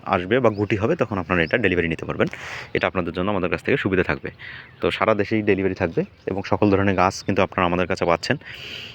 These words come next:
আমাদের এই পেজটি ফলো দেবেন এরকম ভিডিও পেতে এবং এরকম আম গাছ সহ অন্যান্য গাছগুলো আপনারা যারা গাছ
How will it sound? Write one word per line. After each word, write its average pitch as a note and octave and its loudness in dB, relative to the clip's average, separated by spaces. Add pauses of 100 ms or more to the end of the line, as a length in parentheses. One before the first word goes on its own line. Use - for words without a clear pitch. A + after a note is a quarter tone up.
আমাদের G2 4
এই G#2 2
পেজটি A2+ 2
ফলো G#2+ 4
দেবেন A#2 4
এরকম G2+ 2
ভিডিও G2+ 4
পেতে G#2 4
এবং G2 2 (100)
এরকম G2+ 2 (100)
আম F#2+ 4 (1040)
গাছ G2 2
সহ - 2
অন্যান্য F#2+ 2
গাছগুলো F2+ 2
আপনারা F#2 4 (100)
যারা F2+ 4
গাছ F2+ 0